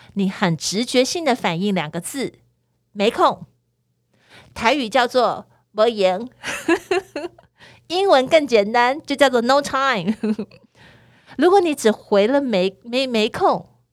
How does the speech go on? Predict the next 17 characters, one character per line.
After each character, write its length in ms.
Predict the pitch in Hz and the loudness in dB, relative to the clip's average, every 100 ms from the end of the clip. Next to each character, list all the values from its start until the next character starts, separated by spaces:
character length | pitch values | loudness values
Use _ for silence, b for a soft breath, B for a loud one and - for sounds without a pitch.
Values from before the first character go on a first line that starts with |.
| _ _ _ | _ _ _
没 160 | - 202 | -12 -6
有 140 | 226 | -4
然 300 | 175 160 147 | -4 -6 -8
后， 340 | 180 220 165 - b b b b b | -6 -4 -6 -8 b b b b b
那 120 | 370 | 0
么 200 | 359 233 | 0 0
其 260 | 196 - 180 | -4 -6 -6
实 300 | 190 - 180 | -6 -8 -6
这 160 | - 269 | -2 -2
两 260 | 226 151 | -2 -4
个 100 | 147 156 | -8 -8
“没 200 | 151 165 | -8 -8
空” 300 | - 240 196 | -6 -4 -4
的 100 | 160 | -4
意 280 | 254 220 | -6 -10
思 260 | 185 - 202 | -10 -8 -6
呢， 400 | 175 160 156 | -4 -6 -8